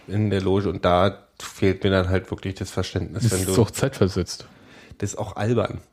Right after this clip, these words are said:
Speaker 1: Also das ist in erster
Speaker 2: Ja,
Speaker 1: Linie
Speaker 2: das
Speaker 1: ist es
Speaker 2: ist in erster Linie
Speaker 1: unglaublich albern.
Speaker 2: Okay, man zahlt da
Speaker 1: Du
Speaker 2: mehrere
Speaker 1: stehst
Speaker 2: tausend.
Speaker 1: mit der, am Platz mit der geilsten Sicht in diesem ganzen Stadion.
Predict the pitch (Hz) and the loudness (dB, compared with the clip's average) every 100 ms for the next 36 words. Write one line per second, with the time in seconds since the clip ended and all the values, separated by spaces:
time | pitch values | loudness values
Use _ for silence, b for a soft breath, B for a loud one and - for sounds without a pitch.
0 | _ - 92 95 104 87 78 123 107 104 | _ -8 -6 -6 -8 -6 -4 0 4 4
1 | 117 117 110 - 123 139 113 120 147 143 | 4 0 0 0 2 2 4 2 4 0
2 | 123 113 120 120 117 - - 104 139 107 | 4 4 4 -6 -8 -10 -2 0 2 2
3 | 98 117 127 B B - - 110 107 123 | 0 -2 -6 B B 0 4 4 4 2
4 | 123 117 113 123 120 123 120 131 123 123 | 4 4 6 6 4 4 4 2 2 2
5 | 127 - 117 110 131 - 127 117 107 104 | 2 2 0 0 -2 0 0 2 2 2
6 | 107 123 - 120 123 123 113 101 104 104 | 2 0 -2 0 0 0 -2 0 2 2
7 | 123 127 120 120 110 107 95 104 | 2 -2 0 4 4 4 2 0